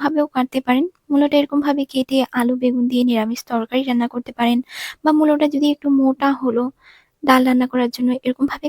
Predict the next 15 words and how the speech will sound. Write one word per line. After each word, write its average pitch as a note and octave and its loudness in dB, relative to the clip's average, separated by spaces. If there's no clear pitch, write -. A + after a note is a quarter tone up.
কাটতে C4 -4
পারেন। C4 -2
তারপরে D4+ -2
এই C#4+ -2
যে D4 -4
দেখুন F4+ -2
আরো C4 2
একরকম C4 -4
ভাবে, B3+ -2
এরকম D4 0
ভাবে D#4+ -2
ছোট C#4 -6
ছোট C#4 -16
করে B3 0
কেটে B3+ 0